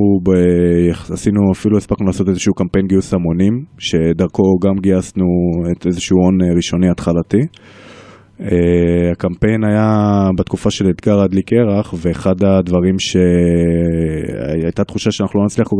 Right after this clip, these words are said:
כך לגייס כסף, כי בעצם אתה עושים קמפיין ובו בדרך כלל נותנים משהו בקמפיינים האלה. והתחושה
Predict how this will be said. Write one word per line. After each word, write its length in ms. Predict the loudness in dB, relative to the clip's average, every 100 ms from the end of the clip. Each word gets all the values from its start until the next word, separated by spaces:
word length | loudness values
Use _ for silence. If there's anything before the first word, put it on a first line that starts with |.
| 0
כך 80 |
לגייס 360 | 0 2 0 0
כסף, 440 | 0 0 0 -2
כי 320 | -4 0 2 0 -2 _ _ _ _ _ -20 -20 -20 -20 -20 -4
בעצם 400 | 0 0 0 -2 0 -4
אתה 140 | -2
עושים 300 | -2 0 -4
קמפיין 540 | -2 -4 -2 0 0 -2 -2
ובו 640 | -2 2 2 4 4 2 2
בדרך 260 | 0 0
כלל 80 | -2
נותנים 300 | -2 -2 -2
משהו 280 | -2 -2 -4 -4
בקמפיינים 500 | -6 -4 -2 -2 -4
האלה. 200 | -4 -4 -8 -18 -20 -20 -20 -20 -12
והתחושה 1700 | -10 -2 0 2 2 2 2 2 2 2 2 2 0 -4 -6 -8 -2